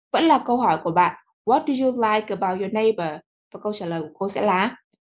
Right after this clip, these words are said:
"I like the fresh air there." Tức là cô thích bầu không khí trong lành ở nơi mình ở. Bạn cô lại hỏi, "And what do you li-, dislike about it?" Bạn không thích điều gì về nó?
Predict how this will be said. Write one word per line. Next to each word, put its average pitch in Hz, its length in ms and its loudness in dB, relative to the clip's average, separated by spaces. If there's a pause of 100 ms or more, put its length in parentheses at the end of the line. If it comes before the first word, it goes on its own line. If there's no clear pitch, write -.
(200)
"I 262 40 6
like 247 320 4
the 220 120 0
fresh 247 480 0
air 220 340 4
there." 165 320 -2 (380)
Tức 269 120 -4
là 202 200 0
cô 202 140 0
thích 285 180 -2 (200)
bầu 170 160 2
không 196 160 -2
khí 185 240 0
trong 233 220 2
lành 185 320 2
ở - 320 -2 (280)
nơi 208 160 4
mình 185 140 2
ở. 156 320 -4 (600)
Bạn 202 220 2
cô 220 120 4
lại 208 140 2
hỏi, 165 300 -2 (320)
"And 254 180 2
what 294 120 6
do 254 240 4
you 240 160 4
li-, - 260 0
dislike 208 680 0
about 170 220 -2
it?" 156 120 -6 (340)
Bạn 208 180 -2
không 294 180 0
thích 381 160 -4
điều 226 140 4
gì 190 160 2
về 180 100 2
nó? 180 360 0